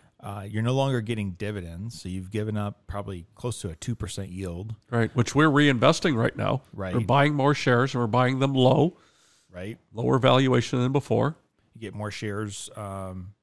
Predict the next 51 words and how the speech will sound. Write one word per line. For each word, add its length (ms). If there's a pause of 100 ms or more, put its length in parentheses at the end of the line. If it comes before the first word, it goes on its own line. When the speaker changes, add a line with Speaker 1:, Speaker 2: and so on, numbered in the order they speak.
Speaker 1:
per 160
dollar 460
than 160
what 120
you 100
did 280
prior 420
to 420 (280)
the 60
stock 260
market 260
falling. 420 (840)
And 120
then 240 (160)
usually 400
you 60
say, 180
"Okay, 460 (100)
I 60
understand 800
your 220
feelings. 580
Uh, 300
tell 240
me, 380 (540)
uh, 200
when 360
do 80
you 120
think 240
you 80
get 200
back 220
into 220
the 100
market?" 380
And 100
the 60
answer 260
is 60
always 260
like, 160
"Well, 120
when 60
we 60
just 200
feel 260
better 300
about 320
the 80
future." 540